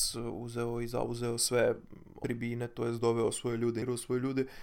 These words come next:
tako da, znaš, ono, moguće da tu bude nekih, ono, individualnih, ono, nekih, znaš, ono, neko nekom se zamjerio, neko nekom se sviđa, šta već, ali, ono, ili tipa, <laughs> ne znam, bojkotuje, ali to sad ljudi će rešavati unutar svojih familija, bojkotuje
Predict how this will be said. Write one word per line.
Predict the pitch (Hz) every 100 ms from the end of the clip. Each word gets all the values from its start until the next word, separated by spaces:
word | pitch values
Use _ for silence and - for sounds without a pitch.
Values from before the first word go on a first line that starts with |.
| - - -
tako | 147 180
da, | 165
znaš, | 175 175 156
ono, | 135
moguće | 147 147 147 -
da | 135 139
tu | 156
bude | 139 139 123
nekih, | 123 127 - 110 -
ono, | 113 107 98 98 - - - - -
individualnih, | 131 127 110 98 110 104 95 104 104 104 104 110 -
ono, | 101 98 98 95
nekih, | - 107 - 104 107 - - - - - - -
znaš, | - 98 -
ono, | 95 101
neko | 104 - 104
nekom | 104 - -
se | - 104 110
zamjerio, | 110 117 113 117 104 104
neko | 104 110
nekom | 110 104
se | 107 101
sviđa, | 101 101 98 92
šta | - 117
već, | 117 123 - - - - - -
ali, | - 123 120 120 120 - - - - - - -
ono, | - 107 104
ili | 110
tipa, | 113 107 110 110 98 - - -
<laughs> | 101 - 131 - 135 120
ne | 143 113
znam, | 107 113 113
bojkotuje, | 123 - 120 113 110
ali | 110
to | 123 117
sad | 110 110
ljudi | 117 110
će | 113
rešavati | 110 110 117 110 110
unutar | 120 -
svojih | - 101
familija, | - 95 - 98
bojkotuje | - 107 107 113 87 104 107